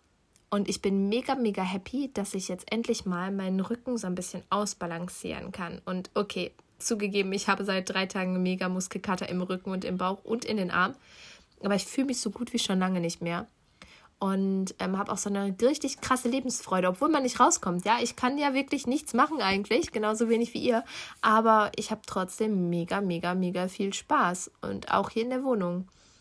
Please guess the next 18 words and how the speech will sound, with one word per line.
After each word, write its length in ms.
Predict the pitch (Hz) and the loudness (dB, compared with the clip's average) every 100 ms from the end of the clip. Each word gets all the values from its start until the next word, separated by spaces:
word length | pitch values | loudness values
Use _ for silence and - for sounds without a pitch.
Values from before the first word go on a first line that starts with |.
| _ - - | _ -12 -4
Und, 380 | 202 202 190 - | 0 0 -2 -4
ähm, 260 | 190 190 185 | -2 0 0
das 220 | 190 - | -2 -2
mit 140 | 196 | -2
dem 380 | 190 180 180 185 - _ - - _ - | 0 2 0 -2 -8 _ -20 -20 _ -8
Ha-, 500 | 180 - 202 - 185 - | -6 2 2 2 0 2
Kopfstand, 580 | 330 - - - 156 | 2 2 -2 -2 -2
Entschuldigung, 520 | 156 - 175 - - - | -2 -2 -2 -4 -10 -2
kein 220 | 226 196 | 0 0
Handstand, 340 | 175 - 240 | -2 -2 -4
Kopfstand-Hocker, 1000 | - 240 - - 185 185 - 190 214 240 - - - - | -2 -4 -4 -2 -2 -2 -2 -4 -4 -8 -8 -18 -20 -8
funktioniert 580 | - 220 - 220 233 | -4 -2 2 4 4
auch 180 | - 196 | 2 -2
wirklich 320 | 214 214 208 | -2 -2 -4
mega, 640 | 202 196 196 226 247 240 214 | -2 0 2 0 2 0 2
mega 380 | 190 185 185 | 0 0 0
gut. 440 | 175 185 220 320 - - - - | -2 0 0 -2 -6 -20 -20 -4
Also 480 | 202 202 202 202 | 0 4 4 4